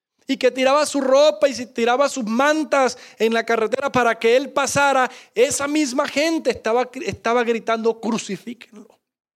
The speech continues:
Era tan tremenda esa gente que Pilato lo mandó a castigar.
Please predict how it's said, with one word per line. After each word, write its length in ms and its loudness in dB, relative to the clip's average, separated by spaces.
Era 240 -2
tan 240 -2
tremenda 500 0
esa 180 -4
gente 400 -2
que 140 -2
Pilato 420 0
lo 100 4
mandó 280 0
a 60 -2
castigar. 580 -10